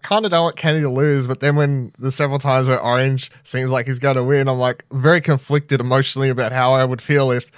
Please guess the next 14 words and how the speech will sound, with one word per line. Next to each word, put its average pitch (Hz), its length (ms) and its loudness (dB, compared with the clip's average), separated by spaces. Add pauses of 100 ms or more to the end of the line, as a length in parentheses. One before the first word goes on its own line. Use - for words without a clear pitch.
(240)
that 113 220 -2
got - 180 -4
to 127 160 -2
a 107 60 -4
three 135 260 -2
count. 120 340 -6
<laughs> - 0 -
Like, - 300 0
I'll 214 100 4
be 190 120 4
like, 170 240 0 (200)
"Am 170 120 2
I 208 80 4
cheering 214 480 4